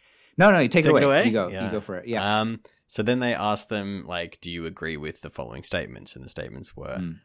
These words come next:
Speaker 2: "I trust the National Civil Protection Headquarters, and I think they are doing a good job. Um,
Speaker 1: Mm-hmm.
Speaker 2: members of the National Civil Protection Headquarters are experts in their field." And there's a couple of other listed, but again, they, they were asked to, like, rate their agreement to these statement on one, uh, from one to five.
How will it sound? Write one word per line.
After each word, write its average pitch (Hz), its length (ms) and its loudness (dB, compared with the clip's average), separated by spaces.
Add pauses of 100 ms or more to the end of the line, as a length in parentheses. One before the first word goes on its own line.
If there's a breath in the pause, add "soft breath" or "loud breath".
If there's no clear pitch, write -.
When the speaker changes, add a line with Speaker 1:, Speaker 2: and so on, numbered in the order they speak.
Speaker 2:
"I 92 120 -6
trust - 280 -8
the 87 60 -10
National 78 460 -8
Civil - 260 -12
Protection - 480 -8
Headquarters, - 560 -6
and 69 80 -14
I - 60 -12
think - 220 -14
they - 140 -14
are - 80 -18
doing - 280 -14
a 107 100 -16
good 110 240 -4
job. - 320 -10 (500)
Um, 62 280 -10
Speaker 1:
Mm-hmm. 98 180 -2
Speaker 2:
members 175 260 4
of 90 80 -10
the - 80 -14
National 92 320 -8
Civil 82 220 -10
Protection - 400 -10
Headquarters - 460 -8
are - 60 -14
experts - 440 -8
in 76 60 -16
their 58 100 -14
field." 58 340 -12
And 64 140 -18 (180 loud breath)
there's 110 140 -4
a 113 40 -2
couple 117 220 0
of 90 80 -6
other 87 120 -6
listed, 82 440 -12
but - 220 -10 (140)
again, 92 260 -8
they, 85 260 -6
they 90 80 -4
were 85 160 -4
asked 85 280 -6
to, 76 120 -10
like, 69 280 -10 (320)
rate 95 160 -4
their 90 100 -6
agreement 98 420 -6
to 90 80 -18
these 82 160 -10
statement 73 480 -12
on 76 200 -16
one, 73 260 -12
uh, 62 240 -12
from 92 200 -10
one 82 180 -8
to - 100 -20
five. - 560 -12